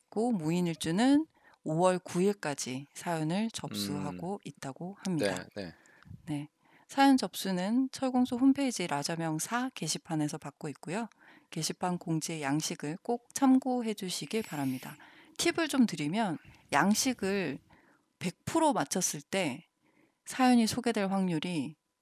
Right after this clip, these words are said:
Speaker 1: 상당히 높아집니다.
Speaker 2: 네, 네.
Speaker 1: 네, 참고하시면 좋겠고요. 이번 방송 기준으로 남은 일주를 말씀드리면 임술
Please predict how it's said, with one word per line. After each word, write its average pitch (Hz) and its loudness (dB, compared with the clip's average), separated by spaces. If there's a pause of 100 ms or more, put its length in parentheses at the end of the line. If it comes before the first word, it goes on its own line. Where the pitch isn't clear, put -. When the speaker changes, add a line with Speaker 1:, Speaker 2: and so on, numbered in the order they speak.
(180)
Speaker 1:
상당히 277 10
높아집니다. 135 0
Speaker 2:
네, 92 6 (220)
네. 90 -8 (100)
Speaker 1:
네, 151 -2 (200)
참고하시면 170 -4
좋겠고요. 190 -8 (420)
이번 208 2
방송 180 0
기준으로 170 -2
남은 156 0
일주를 147 -2
말씀드리면 151 -2 (520)
임술 190 2